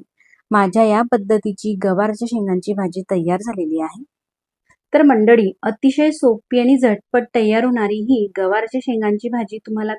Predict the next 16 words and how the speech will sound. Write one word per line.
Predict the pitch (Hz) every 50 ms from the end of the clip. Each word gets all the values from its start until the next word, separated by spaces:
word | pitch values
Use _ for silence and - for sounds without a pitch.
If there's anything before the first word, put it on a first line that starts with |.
| -
कशी | - 262 254 - 311
वाटली, | 277 233 202 208 - 202 208 208
मला | 208 208 208 214 214 -
कमेंट्स | - 202 196 196 208 247 - - -
करून | 247 247 247 254 262
सांगा. | - - 214 202 190 202 262 - _ _ _ _ _ _ - _ _ -
आणि | - 294
व्हिडिओ | 311 302 277 269 277 277
आवडल्यास | 262 240 233 247 262 262 254 233 208 214 - -
तर | 254 240
व्हिडिओला | 226 226 214 226 233 233 233 233 233
लाईक | 233 220 196 190 190 190 _ _ -
करा. | 226 214 214 220
चॅनलवरती | 214 - 220 190 190 214 254 254 240 233 - 220 208
नवीन | 196 190 185 185 190
असाल | 185 - 190 180 180